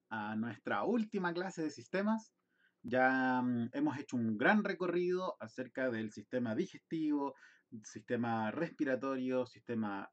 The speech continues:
circulatorio. Y hoy, básicamente, nos toca ver cómo después de todo el metabolismo que le hemos podido dar a mis células, después de haber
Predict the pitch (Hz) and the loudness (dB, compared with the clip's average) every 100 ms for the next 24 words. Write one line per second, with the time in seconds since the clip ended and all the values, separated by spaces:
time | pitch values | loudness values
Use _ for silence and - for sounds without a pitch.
0 | _ - 180 175 143 123 113 110 107 104 | _ -4 -2 0 0 0 0 -4 -6 -10
1 | 107 _ _ - - _ - 208 220 - | -12 _ _ -20 -20 _ 2 2 2 -4
2 | _ - 156 151 147 147 151 156 147 - | _ -2 -2 0 2 2 2 -4 -6 -8
3 | - - 113 147 135 135 139 - - 147 | -8 -8 -4 -4 0 0 -2 -6 -2 0
4 | 147 143 127 - 135 123 117 110 - 190 | 2 0 -2 -6 -8 -4 -6 -4 -2 2
5 | 208 202 190 185 170 156 160 127 117 104 | 2 2 0 0 2 4 2 2 -2 -2
6 | 127 131 123 127 151 170 170 - 127 151 | 0 0 0 0 2 2 0 -4 0 2
7 | 151 143 139 156 135 113 - 185 190 123 | 2 2 4 4 4 0 -2 0 2 2
8 | 101 - _ _ - _ 104 113 - 320 | -2 -8 _ _ -20 _ -8 -6 -2 -2
9 | 139 135 143 | 0 0 -2